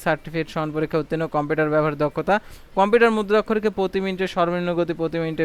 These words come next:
বিশ শব্দ, বাংলায় বিশ শব্দের গতি থাকতে হবে। তার সার্টিফিকেট পেশকার পদের সংখ্যা বারোটি, ষোলোতম গেট, নয় হাজার তিনশো টাকা থেকে বাইশ হাজার চারশো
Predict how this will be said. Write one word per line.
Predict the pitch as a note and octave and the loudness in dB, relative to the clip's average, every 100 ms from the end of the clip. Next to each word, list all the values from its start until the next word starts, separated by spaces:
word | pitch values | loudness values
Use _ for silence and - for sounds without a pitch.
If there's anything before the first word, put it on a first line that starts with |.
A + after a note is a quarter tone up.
| D3+ | -2
বিশ | D#3 - | -4 -4
শব্দ, | D3+ D#3 D3 | -4 -2 0
বাংলায় | D3 D3 C#3+ | 0 0 -2
বিশ | C#3+ | -4
শব্দের | D3 D3 C#3+ | -4 -2 -2
গতি | D3 D3 | 0 -2
থাকতে | C3+ D3+ | 0 0
হবে। | E3+ A#3+ - - - | 0 -2 -6 -20 0
তার | F#3 G3+ | 2 4
সার্টিফিকেট | G#3+ G3+ G#3+ A3+ A3 G#3 | 4 4 2 0 0 0
পেশকার | G3+ - - G3 G3 | -2 -4 -2 0 2
পদের | F#3 F3+ F#3 | 2 0 0
সংখ্যা | F3+ E3+ | 0 4
বারোটি, | E3 D#3+ D#3+ E3 | 6 6 2 -4
ষোলোতম | D#3+ D#3+ D#3+ D#3 | -2 -2 -2 0
গেট, | D#3 - | -2 -2
নয় | D3 | -2
হাজার | D#3 D3 | -2 -4
তিনশো | D3+ D#3+ D3+ | -4 -2 0
টাকা | D3+ | 0
থেকে | D#3 C#3+ | 0 2
বাইশ | C#3+ D3 | 2 0
হাজার | C#3+ | -4
চারশো | D3+ | -4